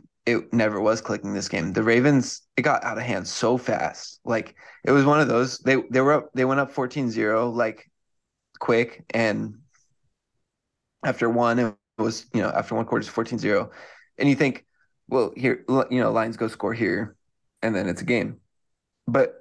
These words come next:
it just never happened. And Ravens would get the ball back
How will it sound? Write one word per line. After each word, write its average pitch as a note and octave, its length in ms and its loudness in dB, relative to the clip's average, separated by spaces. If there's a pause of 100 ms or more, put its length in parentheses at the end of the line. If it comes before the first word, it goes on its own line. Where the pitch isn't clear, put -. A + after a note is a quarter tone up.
(120)
it C3 100 2
just A#2+ 240 0
never A2+ 240 2
happened. - 600 -2
And A2 460 0 (1200)
Ravens A#2+ 360 2
would A2+ 120 -2
get B2 140 0
the C3 60 0
ball B2 220 4
back C3 380 2